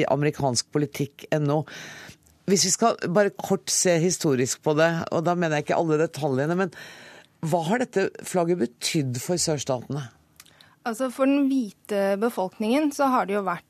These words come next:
Speaker 2: da, eh, et, eh, symbol som da symboliserer, eh, en stolthet over regionen. Eh, men for å bare være helt kort, vi ser jo da at det blir brukt, eh, det tas i bruk fra førtitallet, og da parallelt i styrke med,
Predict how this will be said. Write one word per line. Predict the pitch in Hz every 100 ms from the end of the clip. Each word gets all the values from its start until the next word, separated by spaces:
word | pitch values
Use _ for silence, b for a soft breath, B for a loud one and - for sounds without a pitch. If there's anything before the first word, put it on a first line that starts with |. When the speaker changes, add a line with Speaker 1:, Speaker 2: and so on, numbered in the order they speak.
| 196
Speaker 2:
da, | 175 165
eh, | - 180 180 180 170 -
et, | 180 _ -
eh, | 180 180 180
symbol | - - 214 185 170
som | 196 190
da |
symboliserer, | 180 202 180 208 - 208 170 160 190 196 190
eh, | 185
en | 208
stolthet | 185 - - 165 175 - 208 196 -
over | 175 175
regionen. | 185 196 208 170 185 233 233 B B B B -
Eh, | 247 247
men | 247 247 254
for | 269 254
å | 254
bare | 240 208 214 226
være | 220 220 208
helt | 220 214
kort, | 294 294 247
vi |
ser | 233 233 208
jo | 226
da | 196
at | 220
det | 208 220
blir | 208 220
brukt, | 190 - 339 - - - - B B B B
eh, | - 233 226 220
det | 247 -
tas | 226 202 285
i | 226
bruk | 202 247 320 - -
fra | 254 220 240
førtitallet, | - 285 - 202 180 226 339 -
og | 220
da | 226
parallelt | 220 247 233 226 214 254 -
i | -
styrke | 233 - 247 180 - 233 254
med, | 202 190 202